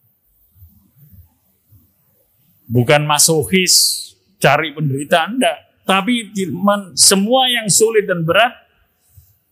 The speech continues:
tidak akan sia-sia karena kita mau menanggung dalam kasih kita kepada Tuhan kita Yesus Kristus. Maka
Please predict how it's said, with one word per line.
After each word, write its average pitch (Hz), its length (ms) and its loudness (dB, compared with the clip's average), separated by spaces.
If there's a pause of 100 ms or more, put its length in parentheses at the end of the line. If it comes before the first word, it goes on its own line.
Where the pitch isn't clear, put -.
(380)
tidak 151 320 4
akan 147 160 -8
sia-sia 135 800 0
karena 139 320 -6
kita 135 240 0
mau 131 400 -6
menanggung 143 640 -4 (1300)
dalam 131 400 2
kasih 131 480 -2 (320)
kita 135 320 4
kepada 127 320 -8
Tuhan 117 400 -8
kita 123 160 -8
Yesus 117 480 -4
Kristus. 110 640 -6 (1120)
Maka 170 560 2